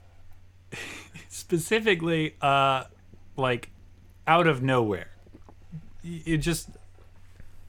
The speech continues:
I would be so receptive to, like, a cold open of, "Hey, let's spend some time together in a way that allows us to get to know each other a little bit more."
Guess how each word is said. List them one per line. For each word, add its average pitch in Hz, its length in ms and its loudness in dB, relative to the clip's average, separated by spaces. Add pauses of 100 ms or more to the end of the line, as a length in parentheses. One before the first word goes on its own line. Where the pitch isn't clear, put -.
(300)
I 147 160 6
would 170 160 2
be 147 480 0 (100)
so - 300 2
receptive 135 800 2
to, 120 200 0
like, 110 360 0 (340)
a 123 100 -2
cold 135 680 2
open 98 460 -4 (460)
of, 107 360 0 (280)
"Hey, 101 400 -2 (920)
let's 120 300 0
spend 120 300 2
some 110 220 -4
time 107 280 0
together 101 420 0
in 107 180 -8
a 98 40 -4
way 98 200 -2
that 95 100 -4
allows 92 340 -4
us 87 120 -10
to - 60 -16
get 101 160 -4
to - 80 -8
know 92 160 -4
each 90 140 -6
other 92 220 -6
a 92 80 -6
little 90 240 -6
bit 87 220 -14
more." 87 260 -12